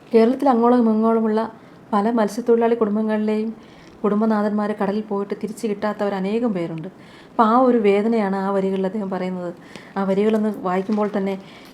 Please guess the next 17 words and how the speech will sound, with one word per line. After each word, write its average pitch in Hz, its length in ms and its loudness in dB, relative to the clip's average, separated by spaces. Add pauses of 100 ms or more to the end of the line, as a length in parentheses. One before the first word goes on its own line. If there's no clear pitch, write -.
"പിണമില്ല 220 640 0
കല്ലറകൾക്ക് 208 760 -2 (560)
കണക്കില്ലല്ലോ" 214 640 2
എന്നാണ് 180 240 -4
പറയുന്നത്. 170 320 -6
അതായത്, 208 300 -2 (580)
ആ, 196 280 -4 (240)
തിരിച്ചു 269 240 2
കിട്ടിയില്ല 285 380 2
എങ്കിൽ 269 380 2 (300)
അവരുടെ 254 220 4
പേരിലൊരു 269 360 6 (100)
കല്ലറ 226 240 4
ഒരുങ്ങുന്നുണ്ട്, 226 560 4 (320)
പക്ഷേ 202 220 0
ആ 214 140 0
കല്ലറയ്ക്കുള്ളിൽ, 220 720 0